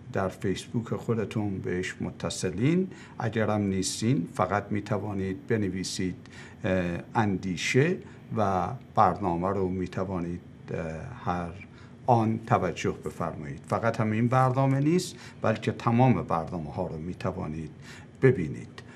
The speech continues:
اه، اما برنامه امروز در مورد مفهوم روشنگرایی از دیدگاه عملی است،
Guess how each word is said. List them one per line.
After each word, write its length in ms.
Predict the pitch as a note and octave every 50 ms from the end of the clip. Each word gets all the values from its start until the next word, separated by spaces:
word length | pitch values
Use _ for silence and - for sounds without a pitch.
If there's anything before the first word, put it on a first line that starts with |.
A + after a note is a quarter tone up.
| - - - - - -
اه، 300 | B2+ C3 B2+ B2+ B2+ B2+ B2+ -
اما 220 | D#3+ F#3+ G3+ G#3+ G#3
برنامه 640 | E3+ E3 C3+ B2+ A#2 A2+ B2 A#2 A2+ A#2+ C3+ C#3+ C3+
امروز 800 | B2 A2+ A2 G#2 G2+ G2+ C3 E3+ F#3+ G#3 G3+ F3 D3+ C3 - - - - - - - - - A2+
در 180 | A2+ C3+ C3+ C3
مورد 560 | B2 C3+ C#3 C#3 C3+ C#3 E3+ F#3+ F3 - E3+ D#3+ D#3 D3+ D3+ D3 C#3+ C#3 - - - - - - - - - - - - - - - - - - - - -
مفهوم 540 | B2 B2+ A#2 A2+ - - - C3 B2+ C3 C3
روشنگرایی 1160 | C3 A#2+ A#2+ A#2+ A2+ G#2+ - - - A#2 G#2+ G#2 G2 F#2 A2 A2 G2+ G#2 G2 G#2 A#2 C#3+ E3
از 160 | C#3 - -
دیدگاه 500 | - A2+ G#2 - - A#2+ A#2 G2 C3+ - -
عملی 540 | - A#2 G#2+ G2+ G2+ F#2+ F#2 G#2+ A#2 G2+ D2
است، 340 | B1 - - - - -